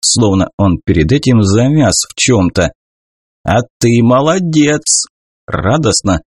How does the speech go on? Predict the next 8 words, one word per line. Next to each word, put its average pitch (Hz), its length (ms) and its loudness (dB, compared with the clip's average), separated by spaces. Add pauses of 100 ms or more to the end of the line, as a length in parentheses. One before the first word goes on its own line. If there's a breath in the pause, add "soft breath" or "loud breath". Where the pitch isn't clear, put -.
словно 104 540 0
хвалил 104 440 0
собственного 92 880 0
ученика, 104 640 0
улыбался 117 680 2
Ларс. 101 460 0 (440)
«Хорошая 135 640 0
реакция, 147 800 -2